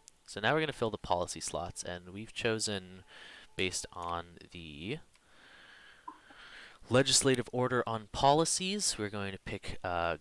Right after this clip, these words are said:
God King for our economic policy, which gives plus one faith and plus one gold in the capital,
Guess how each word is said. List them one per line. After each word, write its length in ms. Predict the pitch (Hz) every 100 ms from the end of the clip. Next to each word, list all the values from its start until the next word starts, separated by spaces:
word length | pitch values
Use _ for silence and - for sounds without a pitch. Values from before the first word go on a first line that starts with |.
| -
God 360 | 90 98 110
King 400 | - 135 143 165
for 200 | 160 -
our 160 | 90 87
economic 500 | 101 - 95 104 123
policy, 480 | - 127 139 - 175
which 240 | 135 -
gives 220 | - 87 -
plus 300 | - 87 -
one 120 | 82
faith 340 | - 92 90
and 140 | 82 -
plus 260 | 90 -
one 140 | 87 82
gold 260 | 87 85 87
in 80 | 85
the 80 |
capital, 440 | - 160 - 180